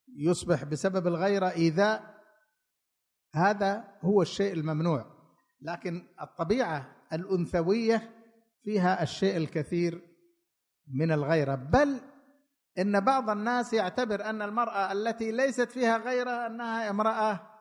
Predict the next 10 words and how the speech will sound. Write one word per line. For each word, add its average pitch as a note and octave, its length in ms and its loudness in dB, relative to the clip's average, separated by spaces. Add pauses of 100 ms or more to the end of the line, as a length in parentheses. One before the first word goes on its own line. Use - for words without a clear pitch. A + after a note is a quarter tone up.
(600)
لا B3+ 200 -2
تصلح. F3 460 -6
الغيرة G#3+ 420 0
هذه G#3+ 460 -2
هي B3+ 140 -2
التي A#3 760 -4 (800)
تدفع F#3 380 4
بالمرأة F3+ 600 0 (1160)
إلى F3+ 560 0 (420)
المحافظة D#3+ 800 -2